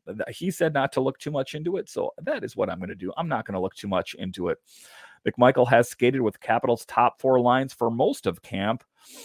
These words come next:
He's trying to work towards it, Laviolette said of McMichael after practice Tuesday. "The practices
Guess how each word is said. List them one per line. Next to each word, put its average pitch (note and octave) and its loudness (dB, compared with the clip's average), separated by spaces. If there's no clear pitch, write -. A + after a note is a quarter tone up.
He's C3 -2
trying C3+ 2
to C3 -12
work B2+ 0
towards D3+ 4
it, C#3+ 6
Laviolette C#3+ 4
said D#3 2
of E3 -2
McMichael A2 2
after A2+ 0
practice A2+ -4
Tuesday. C#3+ 0
"The C3 -2
practices F#3 -2